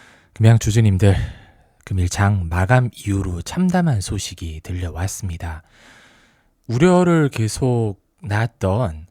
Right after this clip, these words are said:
불성실 공시법인 지정 관련해서 벌점 칠 점을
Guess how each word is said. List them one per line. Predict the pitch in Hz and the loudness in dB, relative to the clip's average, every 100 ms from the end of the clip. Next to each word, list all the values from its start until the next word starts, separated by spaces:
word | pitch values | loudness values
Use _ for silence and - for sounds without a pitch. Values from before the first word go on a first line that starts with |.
| _ | _
불성실 | - 135 175 165 151 131 | -6 -2 -2 -2 0 0
공시법인 | 117 104 92 101 101 113 85 78 | 0 -4 -4 -4 -2 -2 -4 -8
지정 | - 101 101 87 | -10 -4 -2 -2
관련해서 | - 117 107 87 82 131 143 - _ _ | -4 -4 -2 -4 -6 -4 -6 -8 _ _
벌점 | - 95 - 90 80 | -8 -8 -6 -12 -10
칠 | - - 214 | -8 -4 -4
점을 | - - 90 113 147 | -4 -6 -4 -4 -6